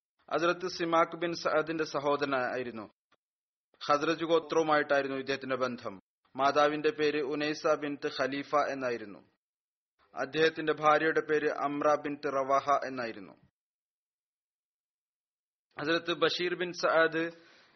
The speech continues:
ജാഹിലിയ കാലഘട്ടത്തിൽ തന്നെ എഴുതാൻ അറിയുന്ന ആളായിരുന്നു. ഈ കാലഘട്ടത്തിൽ അറബികളിൽ വളരെ കുറച്ചു പേർക്ക് മാത്രമേ എഴുതാൻ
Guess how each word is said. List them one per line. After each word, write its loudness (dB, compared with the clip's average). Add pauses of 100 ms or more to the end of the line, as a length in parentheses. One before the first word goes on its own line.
(140)
ജാഹിലിയ 4
കാലഘട്ടത്തിൽ 0
തന്നെ 0 (540)
എഴുതാൻ 4
അറിയുന്ന 0
ആളായിരുന്നു. 0 (640)
ഈ -2
കാലഘട്ടത്തിൽ 2
അറബികളിൽ 0
വളരെ 4
കുറച്ചു -2
പേർക്ക് 0
മാത്രമേ 0
എഴുതാൻ 0